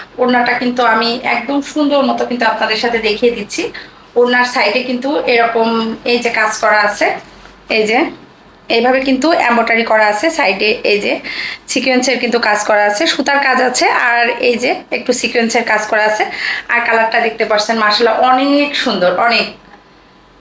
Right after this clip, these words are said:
আমার কাছে খুব বেশি ভালো লাগছে। আসলে আমার কাছের কিছু মানুষ এই ড্রেসটা নিয়েছে, এরকমই কালার, একটু উনিশ বিশ, একটু সম্ভবত মেরুনের মধ্যে ছিল। তো এই কালারটাই আমাদের কাছে এই মুহূর্তে অ্যাভেলেবল আছে। আর সালোয়ারের কাপড় কিন্তু ফুল আড়াই গজ আছে।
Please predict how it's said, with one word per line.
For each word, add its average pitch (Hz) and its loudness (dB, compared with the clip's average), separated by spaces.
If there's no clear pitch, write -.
আমার 285 2
কাছে 320 0
খুব 349 -2
বেশি 294 0
ভালো 269 4
লাগছে। 254 2
আসলে 339 2
আমার 262 4
কাছের 285 0
কিছু 277 -4
মানুষ 254 2
এই 254 4
ড্রেসটা 240 2
নিয়েছে, 233 0
এরকমই 262 4
কালার, 226 2
একটু - -2
উনিশ 285 4
বিশ, - -2
একটু 294 -2
সম্ভবত 247 2
মেরুনের 262 2
মধ্যে 233 2
ছিল। 240 0
তো 302 -2
এই 294 2
কালারটাই 302 2
আমাদের 269 2
কাছে 269 2
এই 262 4
মুহূর্তে 254 2
অ্যাভেলেবল 254 4
আছে। 240 2
আর 247 2
সালোয়ারের 285 0
কাপড় 254 0
কিন্তু 269 0
ফুল 302 -2
আড়াই 240 2
গজ 247 2
আছে। 226 0